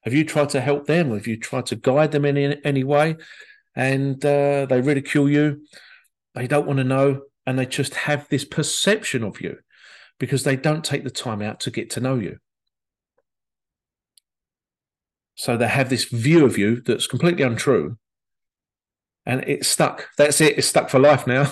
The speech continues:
<laughs> So it's entirely up to you what you do. And it's like, do you spend the rest of your life, the rest of your days trying to please these people, to get them to understand you, to get them to like you, to get them to love you?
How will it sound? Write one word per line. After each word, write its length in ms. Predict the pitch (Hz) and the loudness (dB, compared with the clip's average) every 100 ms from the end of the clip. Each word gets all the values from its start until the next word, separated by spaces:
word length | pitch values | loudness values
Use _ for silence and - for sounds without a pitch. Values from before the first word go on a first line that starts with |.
| - - _ _ _ - | -4 -20 _ _ _ -10
<laughs> 140 | 160 - - - - - - _ - - - - _ _ _ _ _ | -8 -6 -6 -6 -20 -18 -20 _ -14 -12 -12 -16 _ _ _ _ _
So 200 | - 131 | -2 0
it's 140 | 139 | 2
entirely 380 | 135 - 147 147 | 0 0 2 4
up 120 | 143 | 2
to 100 | - | 0
you 280 | 117 143 131 | 2 4 2
what 200 | 110 110 | 2 -2
you 100 | 113 | -2
do. 320 | 113 113 92 - | -2 -2 -2 -8
And 140 | - 117 | -10 -8
it's 160 | 123 | -4
like, 260 | 131 120 - _ - - - | -2 -4 -6 _ -20 -18 -2
do 80 | 143 | 0
you 180 | 190 | 2
spend 400 | 175 - 151 135 - _ | 0 0 -2 -2 -8 _
the 80 | 131 | -4
rest 340 | 120 170 180 190 | 0 0 2 0
of 100 | 170 | 2
your 200 | 185 180 | 2 4
life, 420 | 202 143 - - | 2 0 -6 -6
the 60 | |
rest 180 | 123 151 | -4 -4
of 100 | 160 | -2
your 140 | 180 175 | -2 0
days 340 | 190 185 113 | 0 -2 -2
trying 260 | - 139 135 | -4 -4 -4
to 120 | 120 | -6
please 520 | - 147 175 190 151 | -4 0 0 0 -2
these 200 | 104 90 | -4 -6
people, 480 | - 90 - 95 - - - - | -6 -6 -6 -8 -10 -20 -20 -10
to 100 | 113 | -6
get 180 | 110 143 | -4 -2
them 120 | 127 | -2
to 120 | - | -2
understand 600 | 123 113 - 127 127 127 | -2 -2 -2 0 0 0
you, 140 | 127 135 | 0 -2
to 160 | 135 | -4
get 120 | - 113 | -8 -6
them 120 | 113 | -6
to 140 | 107 | -4
like 340 | 107 113 - 120 | -2 -2 -4 -4
you, 180 | 113 113 - _ _ | -4 -4 -18 _ _
to 120 | - | -8
get 180 | 110 107 | -6 -4
them 160 | 110 - | -4 -4
to 100 | 104 | -2
love 300 | 131 156 - | -2 -2 -6
you? 180 | - | -12